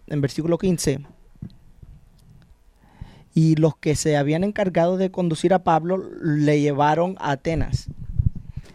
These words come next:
Entonces lo, lo, lo mandaron a él, le dieron el, eh, lo bendicieron y le dijeron, "Ve a hacer lo que tienes que hacer allá en Atenas".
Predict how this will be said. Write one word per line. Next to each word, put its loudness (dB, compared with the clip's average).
Entonces -4
lo, -2
lo, -4
lo -6
mandaron 4
a 2
él, -2
le -2
dieron -4
el, -4
eh, -2
lo -4
bendicieron -2
y -2
le 0
dijeron, 0
"Ve 2
a -10
hacer -6
lo -2
que -4
tienes -4
que -10
hacer -2
allá -2
en -4
Atenas". -8